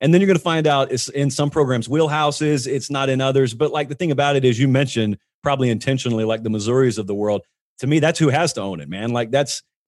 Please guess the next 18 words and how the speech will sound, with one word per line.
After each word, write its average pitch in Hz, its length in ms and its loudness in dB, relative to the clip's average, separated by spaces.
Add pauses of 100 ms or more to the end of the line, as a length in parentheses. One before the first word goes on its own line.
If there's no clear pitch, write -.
(140)
we're 151 140 0
not 165 180 -2
talking 151 280 -2
about 120 200 -2
them. 120 140 -8
I 139 60 -6
was 147 140 -6
sitting 151 200 -4
behind 143 480 0
myself 131 340 0
at 127 80 -12
this 135 140 -4
desk 143 340 0
right 120 160 2
here 127 140 0
on 117 80 -2
signing 135 420 -4
day, 110 280 -2